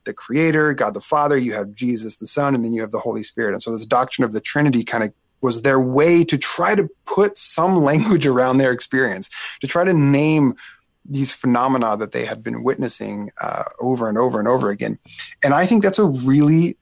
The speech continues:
helpful and useful way to talk about it. I, I really do. Um,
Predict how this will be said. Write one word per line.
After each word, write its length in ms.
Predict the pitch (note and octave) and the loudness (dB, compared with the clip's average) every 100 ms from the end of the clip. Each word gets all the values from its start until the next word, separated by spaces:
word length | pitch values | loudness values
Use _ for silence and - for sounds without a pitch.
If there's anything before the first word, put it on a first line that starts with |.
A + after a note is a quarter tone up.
| - | -4
helpful 480 | C#3+ C#3+ - D#3+ D#3+ | -2 -2 -2 -2 0
and 140 | D3 C3 | 0 0
useful 500 | B2 C#3 - C#3+ A#2+ | 2 -2 -2 -4 0
way 240 | A#2 C3+ | 0 0
to 140 | C3+ - | -2 -4
talk 240 | - - | -6 -4
about 240 | A2+ - | -6 -6
it. 80 | - - - | -6 -14 -10
I, 220 | A#2 A#2 C#3+ | -8 -2 -2
I 20 | |
really 420 | B2+ C#3+ E3 D3+ | 2 4 4 4
do. 300 | C#3 F#3 F2+ - - - - _ | 4 2 2 -8 -20 -20 -20 _
Um, 500 | - A#2+ A2 G2+ - | -4 -2 -2 -4 -8